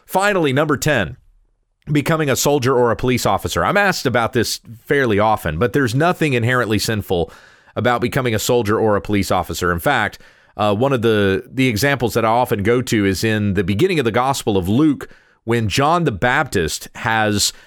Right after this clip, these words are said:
some soldiers that come to him, and they say, Luke three fourteen, some soldiers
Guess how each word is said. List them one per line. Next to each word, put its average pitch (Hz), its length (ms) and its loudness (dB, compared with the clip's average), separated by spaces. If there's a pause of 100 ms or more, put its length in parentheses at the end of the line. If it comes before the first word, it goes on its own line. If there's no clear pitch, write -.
(120)
some 123 260 -2
soldiers 170 800 2
that 120 240 0
come 160 340 0
to 131 140 0
him, 104 440 -2
and 123 180 -2
they 135 80 2
say, 117 340 0
Luke 135 240 0
three 185 480 0
fourteen, 139 680 -2
some 113 160 -4
soldiers 185 600 0